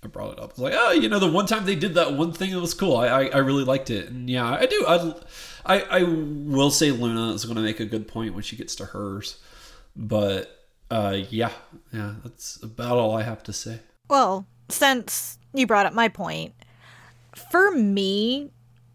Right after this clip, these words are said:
Speaker 2: I do enjoy storytelling, s-, the storytelling narrative in music videos.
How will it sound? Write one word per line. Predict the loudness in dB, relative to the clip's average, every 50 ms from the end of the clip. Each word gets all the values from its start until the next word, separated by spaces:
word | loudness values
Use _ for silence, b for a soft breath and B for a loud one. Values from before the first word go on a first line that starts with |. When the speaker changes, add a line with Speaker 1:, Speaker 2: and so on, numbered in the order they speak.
| _ _ _ _ 2
Speaker 2:
I | 4 4 4
do | 4 4 4 4 4 6
enjoy | 4 4 4 6 6 6 8 6 6
storytelling, | 4 2 2 2 2 2 2 2 2 2 4 2 0 -2 -6 -10 -12
s-, | -10 -8 -8 -6 -2
the | -2 0 0
storytelling | 0 0 0 2 2 2 2 2 2 2 2 2 2 2
narrative | 2 2 2 2 0 0 0 2 2 4 4 4 2 0
in | -2 -2 0
music | 0 2 2 0 -2 0 0
videos. | 2 4 4 6 6 6 6 6 4 2 -2